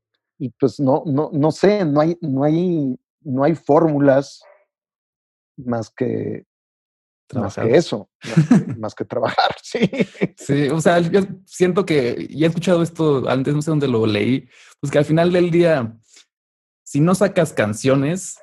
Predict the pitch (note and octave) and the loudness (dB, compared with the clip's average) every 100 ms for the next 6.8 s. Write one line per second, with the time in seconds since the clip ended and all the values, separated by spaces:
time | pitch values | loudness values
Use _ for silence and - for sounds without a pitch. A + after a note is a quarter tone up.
0 | _ _ _ B2+ B2+ A#2+ - C3 B2+ C3 | _ _ _ 0 0 0 -4 -2 0 2
1 | C#3+ F#3 G3 E3 D#3 D3+ D3 D3 D3 E3 | 2 2 2 0 2 0 0 0 0 -2
2 | - B2+ B2+ C3 - _ - C#3+ C#3 C3+ | -4 -4 0 0 -4 _ -2 0 0 0
3 | B2 C#3 D3 - D3 - E3+ E3+ F3+ F3+ | 0 0 -2 -8 -20 -4 -2 0 2 2
4 | F3+ D3+ D3+ D#3 D#3 C3+ B2+ B2 - G#2 | 2 2 2 0 0 0 0 0 0 0
5 | A2 A2 G#2+ G2+ G#2+ G#2 G#2+ A2+ A#2 A#2 | 0 0 0 -2 -4 -4 -2 -2 0 -4
6 | - G#2 G#2 G#2+ G#2+ G#2 G2 G#2+ | -4 -4 -2 -2 -2 -4 -6 -8